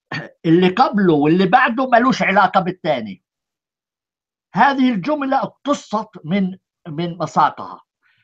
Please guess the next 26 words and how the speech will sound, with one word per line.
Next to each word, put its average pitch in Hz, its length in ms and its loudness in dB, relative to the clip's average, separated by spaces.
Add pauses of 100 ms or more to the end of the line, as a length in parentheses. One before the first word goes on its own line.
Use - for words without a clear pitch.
(120)
لا 160 140 2
علاقة 233 640 2
لها 214 240 -2
بال-، 190 320 -8 (260)
لا 165 200 4
بداخل 247 480 -2
الآية 240 540 -8 (280)
ولا 226 260 0
بالآية 220 420 0
اللي 226 200 -6
قبلها 233 420 -2
ولا 233 280 -4
بالآية 208 360 -4
اللي 170 140 0
بعدها. 104 460 -4 (1160)
علشان 196 360 2
إذا 240 240 2
ما 226 140 4
فهمتش، 247 540 -4 (520)
يعني 151 300 0
صار 311 260 0
ينتقل 277 600 -4
من 247 160 -4
موضوع 233 340 -2
إلى 233 140 -2
آخر. 196 460 -2